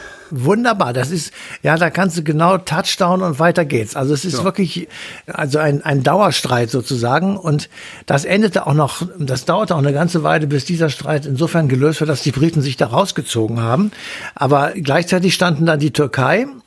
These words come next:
Speaker 1: die behauptete natürlich, wie ich eben schon gesagt habe, Zypern ist die Fortsetzung des türkischen Festlandes.
Speaker 2: Mit anderen
Speaker 1: Und die
Speaker 2: Mitteln.
Speaker 1: Griechen unterstützen die griechische Bevölkerung auf, ja, auf Zypern.
Speaker 2: Mhm.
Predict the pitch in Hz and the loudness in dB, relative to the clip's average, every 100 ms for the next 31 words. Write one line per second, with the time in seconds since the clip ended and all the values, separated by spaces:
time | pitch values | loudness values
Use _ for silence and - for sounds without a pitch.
0 | - 123 123 113 135 - 160 156 139 123 | -12 -6 -4 0 0 0 0 0 0 0
1 | 156 156 143 131 151 147 - 143 127 139 | 0 2 0 0 2 2 2 2 2 0
2 | - 117 - 180 170 147 131 - - - | -2 -2 0 0 2 0 -2 -8 -20 -20
3 | _ 175 - 123 - 156 156 147 - 131 | _ -8 -4 -2 0 0 2 0 0 -2
4 | 123 113 - 147 123 120 117 139 139 - | -2 -4 0 -2 0 -4 -2 0 0 2
5 | 185 202 277 - 135 120 - 117 117 117 | 2 2 -2 -2 -2 0 0 0 0 0
6 | 113 143 170 139 151 175 277 294 - - | 2 2 2 4 4 4 2 -2 -14 -20
7 | - _ _ - 147 147 - 190 190 185 | -20 _ _ -4 0 0 2 0 0 -2
8 | 156 143 180 190 175 151 123 170 180 151 | -2 0 2 2 0 0 0 0 0 -2
9 | 151 131 - 170 - - _ _ - 120 | -2 -4 -8 -14 -20 -20 _ _ -4 -2
10 | 117 113 - 156 151 202 269 294 120 95 | -2 -4 0 0 2 2 0 -2 -2 -2
11 | 120 | -4